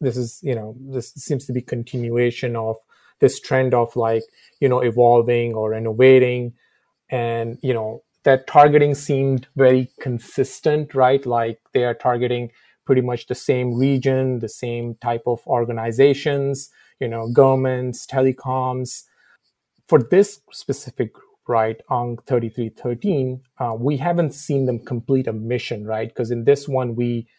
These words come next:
kind of stopped them on their track as they were dumping the credentials, exporting the registries. We stopped them on track. So we, we don't know what their ultimate mission was in this case.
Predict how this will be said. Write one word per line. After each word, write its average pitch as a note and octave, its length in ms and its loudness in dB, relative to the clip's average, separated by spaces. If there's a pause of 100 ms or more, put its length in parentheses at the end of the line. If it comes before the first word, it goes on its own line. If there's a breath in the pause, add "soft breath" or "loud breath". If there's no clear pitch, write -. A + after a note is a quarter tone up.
(260)
kind C3 140 0
of B2 80 -4
stopped C#3+ 460 2
them C3 240 0
on B2 200 0
their A2+ 120 -2
track C3+ 440 0
as A2 180 -4
they A#2 80 -2
were A2+ 140 -2
dumping A#2 420 -6
the A2+ 80 -6
credentials, A#2 800 -6
exporting A2+ 540 -6
the A2 100 -8
registries. B2+ 760 -2 (280 soft breath)
We B2+ 80 -2
stopped B2+ 320 0
them A#2 180 -2
on A2+ 200 -8
track. G#2 320 -10
So C#3 120 4
we, C3 240 0 (220 soft breath)
we D3 80 0
don't F#3 240 6
know D3+ 140 8
what B2+ 240 4
their B2 220 0
ultimate B2 480 -2 (140)
mission A#2 380 -6
was A#2 440 -2
in C#3+ 140 -4
this D3 240 -4
case. D#3 340 -2